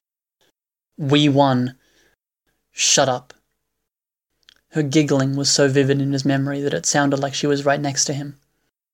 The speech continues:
He stared at the mask, glad it wasn't the skull mask that Bonesaw had referenced. Hard to explain why. He was reaching to pull his mask on when he felt something brush against his bare arm.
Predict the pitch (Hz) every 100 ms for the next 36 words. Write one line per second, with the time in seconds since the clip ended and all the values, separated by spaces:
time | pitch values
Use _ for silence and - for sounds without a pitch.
0 | _ _ - 165 - 175 160 147 143 135
1 | 139 143 - - _ _ _ _ _ _
2 | _ 165 151 143 139 143 147 135 139 127
3 | - 143 139 139 131 131 - - 147 135
4 | 139 135 135 143 131 135 135 156 156 -
5 | - _ _ _ _ _ _ _ _ _
6 | _ - 135 135 139 131 - 139 135 131
7 | 135 135 _ _ _ _ _ _ _ _
8 | _ _ _ _ _ _ - 165 156 170
9 | 185 170 147 147 151 151 139 147 135 -
10 | 139 131 135 135 151 160 131 135 135 143
11 | - 135 131 135 135 135 135 131 131 131
12 | 135